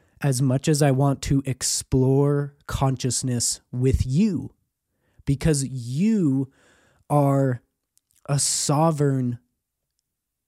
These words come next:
consciousness. You are sovereign consciousness. You see, because consciousness is one, completely unified, and because that's what you are,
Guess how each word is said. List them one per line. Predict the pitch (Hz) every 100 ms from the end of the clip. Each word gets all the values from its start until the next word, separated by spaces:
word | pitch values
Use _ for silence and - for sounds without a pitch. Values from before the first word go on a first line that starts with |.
| -
consciousness. | - 175 - 139 135 117 -
You | 147 170 -
are | 165 185
sovereign | 170 170 160 147 131
consciousness. | 147 156 139 123 117 98 -
You | 135
see, | - 165
because | 151 139 - - 180 196 -
consciousness | - 165 170 - 156 156 147 -
is | 139
one, | 120 120 123 156 175 139 101 104 _ _ - -
completely | - 143 - - 196 160 180
unified, | 147 139 208 180 - 107 101 107 - - -
and | - 147
because | 147 - 190 147
that's | 127 147 175 -
what | 160 147
you | 143 123
are, | 123 175 107 90 104